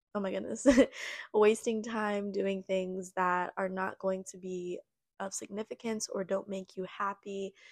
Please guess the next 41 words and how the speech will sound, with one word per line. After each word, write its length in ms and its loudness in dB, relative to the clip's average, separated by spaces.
because 800 0
like 180 -6
I 80 -2
said, 420 0
like, 180 0
you 140 -8
can 240 -2
wake 260 0
up 360 0
and 140 -4
then 260 0
you'll 140 -4
realize 480 -2
so 140 -2
much 260 -4
time 300 0
has 140 0
gone 220 -4
by, 180 0
and 140 -2
then 120 -2
you'll 100 -2
start 300 -4
contemplating 880 0
on 200 4
life, 460 2
like, 380 4
"What 340 4
did 100 2
I 120 4
do 180 -2
with 160 0
all 80 -2
my 140 -6
years? 380 -2
What 120 -2
could 140 -6
I 60 2
have 120 2
done 200 -8
differently?" 600 -4